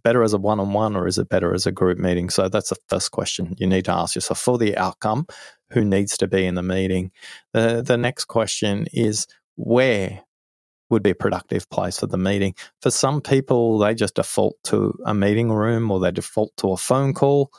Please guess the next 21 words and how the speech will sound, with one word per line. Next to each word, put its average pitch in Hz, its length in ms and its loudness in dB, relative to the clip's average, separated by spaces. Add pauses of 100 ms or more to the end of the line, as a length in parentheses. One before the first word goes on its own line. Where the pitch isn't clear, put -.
(480)
Um, 110 320 -4 (240)
for 117 120 -4
some 139 500 0
people, 110 540 -2
they've 107 420 -4 (120)
talked - 280 -4
to 107 80 0
me 104 400 0
that 107 180 -6
some 117 180 -2
of 110 60 -2
the 107 80 -2
most 104 240 -4
productive 110 580 -2
discussions - 580 -4
they've 98 120 0
ever 98 240 2
had 101 220 -4
with 101 160 -2
their 98 160 0
manager 101 580 -2